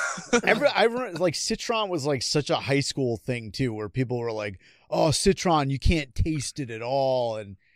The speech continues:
Speaker 1: Right.
Speaker 2: everyone wanted to have it. And then you had it, and you're like, "It's just like vodka."
Speaker 1: Yeah.
Speaker 2: <laughs>
Speaker 1: Yeah, with, like, a lemon lime flavor that
Speaker 2: Yeah, you put some Sprite
Speaker 1: just
Speaker 2: in it.
Speaker 1: fake, yeah.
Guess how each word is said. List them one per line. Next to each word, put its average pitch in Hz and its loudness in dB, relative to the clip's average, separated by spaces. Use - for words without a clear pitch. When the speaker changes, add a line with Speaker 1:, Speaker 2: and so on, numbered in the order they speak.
Speaker 1:
Right. 165 0
Speaker 2:
everyone 147 0
wanted 131 -2
to 110 -2
have 123 0
it. 98 -12
And 117 -8
then 127 -8
you 120 -4
had 123 0
it, 110 -4
and 101 -14
you're 104 -12
like, 98 -12
"It's - -16
just - -12
like 120 -8
vodka." 131 -10
Speaker 1:
Yeah. 117 -4
Speaker 2:
<laughs> 220 2
Speaker 1:
Yeah, 123 -8
with, 123 -16
like, 120 -10
a 117 -10
lemon 135 -2
lime 131 -2
flavor 131 -8
that 113 -2
Speaker 2:
Yeah, 175 -2
you 127 -10
put 147 -4
some 131 -6
Sprite 165 -2
Speaker 1:
just 156 -8
Speaker 2:
in 165 -4
it. 160 -4
Speaker 1:
fake, 143 0
yeah. 127 0